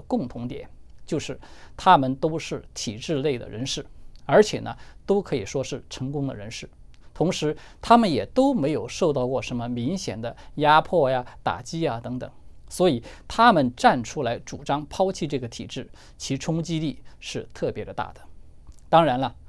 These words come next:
他们所说的这个体制，它的具体的所指是有差别的。蔡霞所指的应该是指习近平个人这种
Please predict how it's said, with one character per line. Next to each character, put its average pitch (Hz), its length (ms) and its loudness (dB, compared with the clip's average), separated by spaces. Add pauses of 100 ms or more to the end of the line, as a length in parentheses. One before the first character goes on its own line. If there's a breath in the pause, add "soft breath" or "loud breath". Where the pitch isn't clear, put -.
(320 soft breath)
他 226 280 6
们 147 160 0
所 98 260 -10
说 156 220 -2
的 117 120 -4
这 165 140 -4
个 127 120 -4
体 - 340 -10
制， 127 240 -4
它 - 160 -6
的 110 120 -4
具 208 280 -4
体 - 180 -10
的 - 120 -10
所 131 280 -4
指 - 200 -10 (120)
是 - 380 -8
有 135 180 -6
差 127 260 -2
别 107 180 -6
的。 - 100 -16 (1000 soft breath)
蔡 233 320 6
霞 127 240 2
所 143 240 2
指 - 180 -12
的 120 260 -10
应 160 120 -2
该 151 160 4
是 143 160 -4
指 - 220 -10
习 - 280 -6
近 180 220 -2
平 127 340 -6
个 220 240 4
人 113 260 -2 (120)
这 165 160 -2
种 117 180 -8